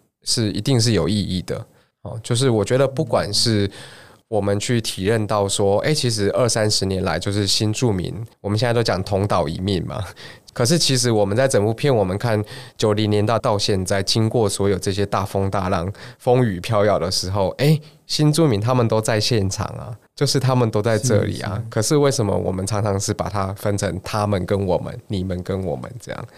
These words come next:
Speaker 1: 对，
Speaker 2: 嗯。
Speaker 1: 但其实所有这些事情他们都在承担，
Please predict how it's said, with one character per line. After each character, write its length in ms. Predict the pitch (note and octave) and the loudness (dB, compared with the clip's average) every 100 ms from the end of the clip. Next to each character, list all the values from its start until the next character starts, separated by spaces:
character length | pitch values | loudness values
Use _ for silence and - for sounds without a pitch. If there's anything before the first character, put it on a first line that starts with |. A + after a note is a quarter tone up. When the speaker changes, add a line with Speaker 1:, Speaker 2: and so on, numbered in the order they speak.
| - - - _ - | -20 -20 -20 _ -4
Speaker 1:
对， 260 | G2 C#2+ G2+ | -2 -2 -8
Speaker 2:
嗯。 180 | A#2+ A#2 | -8 -2
Speaker 1:
但 140 | D3 | 0
其 140 | C3 A2+ | 2 0
实 80 | |
所 180 | G#2+ C3 | 2 4
有 80 | A2 | 4
这 100 | A2+ | 2
些 140 | A2 | 0
事 180 | G#2 A2 | 0 0
情 160 | G2 E2+ | -2 -2
他 140 | G#2+ | 0
们 120 | G#2 | 0
都 120 | F#2 G2 | 0 0
在 120 | F#2+ | 0
承 200 | - - D2+ | 0 -2 -2
担， 220 | F2+ D2+ | -2 -2